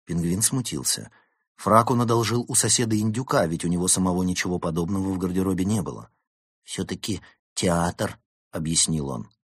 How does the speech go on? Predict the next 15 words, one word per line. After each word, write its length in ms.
«Ну, 140
конечно», 680
согласился 640
Улис. 360
«Хорошо, 480
что 220
дождя 460
нет», 320
заметил 440
Евгений. 580
«Да», 340
кивнул 360
Улис. 380
«Тёплый 420
вечер», 440